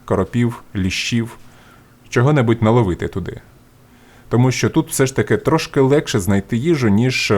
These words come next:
у будинку Звірлова. Там потрібно або ставити пастки, або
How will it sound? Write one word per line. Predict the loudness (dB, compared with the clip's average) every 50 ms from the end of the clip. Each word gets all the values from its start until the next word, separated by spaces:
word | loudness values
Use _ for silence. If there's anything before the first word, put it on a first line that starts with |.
| -2 -2 -4
у | -6 -6
будинку | -4 -4 -2 0 2 0 0 0 -4
Звірлова. | -4 0 0 2 2 2 0 0 -2 -2
Там | -2 -2 -2
потрібно | -2 -4 -4 -2 -2 -2 0 -2 -2 0
або | -2 -2 2 2 2 2 2 -2
ставити | -2 0 0 2 2 0 -4 -2
пастки, | 0 0 0 0 -2 -8 -6 -6 -6 -6 -6 -8
або | -4 -4 -4 -4 -2 0 2 2 2 2 -2